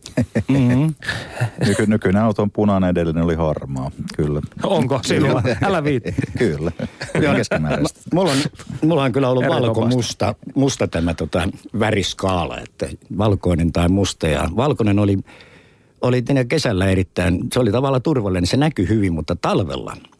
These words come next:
Speaker 1: talvella niin se oli pikkusen riskaapeli, koska sitä ei näkynyt. Eli sivutieltä tuli ja, tai kun itse tuli sivutieltä, niin päätieltä tuli ja ei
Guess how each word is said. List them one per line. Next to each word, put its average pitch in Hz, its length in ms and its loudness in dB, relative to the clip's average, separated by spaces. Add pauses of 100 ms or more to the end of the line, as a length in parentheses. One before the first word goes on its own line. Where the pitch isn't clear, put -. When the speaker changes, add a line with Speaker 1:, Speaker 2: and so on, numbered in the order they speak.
(260)
Speaker 1:
talvella 92 360 2
niin 82 140 2
se 101 160 2
oli 113 120 2
pikkusen - 380 -2
riskaapeli, 87 580 0
koska 85 240 -2
sitä 107 320 0
ei 120 180 2
näkynyt. - 580 -2 (560)
Eli 90 220 2 (100)
sivutieltä 98 600 0
tuli 95 240 2
ja, 87 80 2
tai 95 260 0
kun 110 140 0
itse 113 200 0
tuli 92 220 0
sivutieltä, 85 480 0
niin 90 100 2
päätieltä 80 440 -2
tuli 80 240 -2
ja 76 100 0 (520)
ei 107 180 2